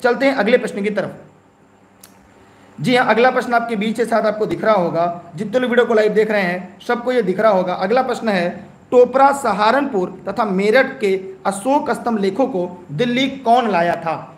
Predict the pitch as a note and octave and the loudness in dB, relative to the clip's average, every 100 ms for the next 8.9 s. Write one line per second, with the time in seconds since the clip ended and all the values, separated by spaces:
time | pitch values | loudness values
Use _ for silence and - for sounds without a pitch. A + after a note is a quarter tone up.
0 | - F3+ G3 - D4 C4+ A#3+ A#3+ B3 A3+ | -6 -2 0 0 -2 0 0 0 0 -2
1 | G3+ A3 G3+ F#3+ G3 - - D3+ G3 C4 | -2 -2 0 0 -2 -10 -12 0 2 2
2 | D4 C4+ C#4 B3 B3+ B3 A#3 A#3+ A3+ G#3 | 2 2 2 0 0 -2 -4 -2 0 2
3 | G#3+ G3 F#3 F#3 - - G#3+ - C#4 D#4 | 2 2 0 -4 -6 -4 -2 0 2 4
4 | C4 A#3 A#3 G#3 G#3 G3+ G3 F3+ F3+ F3+ | 2 2 0 0 0 0 0 0 0 -4
5 | - - C#3+ E3+ A#3 G#3 D3+ - - - | -14 -18 -8 0 4 4 2 -8 -14 -10
6 | - - - - - _ _ _ _ _ | -8 -8 -10 -18 -20 _ _ _ _ _
7 | _ _ _ _ - - A#3+ C#4 C#4 C4+ | _ _ _ _ -10 -6 0 2 4 4
8 | C4 B3+ C4+ C4+ B3+ B3+ G#3 D3 | 6 4 4 2 2 2 0 -2